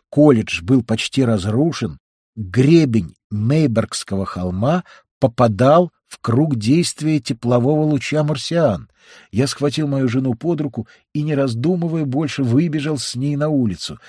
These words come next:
Затем я побежал за служанкой, обещая ей снести её сундук, с которым она не хотела расставаться. «Мы ни в каком случае не можем оставаться здесь», — сказал я,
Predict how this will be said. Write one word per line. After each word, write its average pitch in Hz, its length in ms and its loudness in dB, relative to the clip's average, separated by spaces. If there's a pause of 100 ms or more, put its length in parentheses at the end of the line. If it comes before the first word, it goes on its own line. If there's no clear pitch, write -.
(220)
Затем 123 360 -4
я 139 100 -2
побежал 131 460 0
за 113 140 -2
служанкой, 120 840 -4 (320)
обещая 139 500 0
ей 143 220 2
снести 139 460 -4
её 151 220 0
сундук, 143 540 0
с - 60 -8
которым 147 400 -2
она 147 160 -2
не 139 80 -2
хотела 143 380 -2
расставаться. 135 800 0 (480)
«Мы 160 400 2
ни 175 120 0
в - 120 -6
каком 180 420 2
случае 185 580 0
не 170 140 2
можем 180 400 2
оставаться 180 720 2
здесь», — 156 440 2
сказал 139 400 2
я, 123 260 2